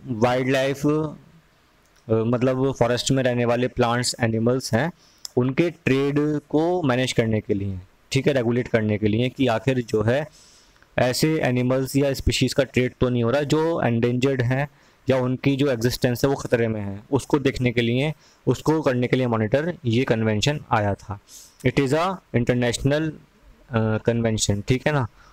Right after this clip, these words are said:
और सभी countries को ये मानना पड़ता है। इस convention के according जो है तीन appendix बनाए गए थे, ठीक है ना। तीन appendix मतलब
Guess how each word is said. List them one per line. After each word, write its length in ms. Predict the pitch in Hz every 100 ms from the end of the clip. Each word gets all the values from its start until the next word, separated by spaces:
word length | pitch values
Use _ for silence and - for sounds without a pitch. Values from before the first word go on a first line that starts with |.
| -
और 140 | 117 117
सभी 280 | - 110 131
countries 360 | 123 113 117
को 120 | -
ये 80 | 135
मानना 300 | 123 104 101
पड़ता 380 | 101 95 92 95
है। 120 | 92 - _ _ _ _ _ _ - -
इस 120 | 165
convention 640 | 151 139 131 127 123 131 131
के 140 | 143
according 360 | 131 120 117 123
जो 120 | 117
है 180 | 131 143
तीन 460 | - _ - 147
appendix 500 | 156 127 120 123 135 -
बनाए 300 | 110 107 104
गए 160 | 101
थे, 220 | 98 143 160 - - - _ _ -
ठीक 160 | 120
है 80 | 147
ना। 260 | 151 120 104 -
तीन 140 | 135
appendix 500 | 135 127 123 127 -
मतलब 440 | 120 110 131 135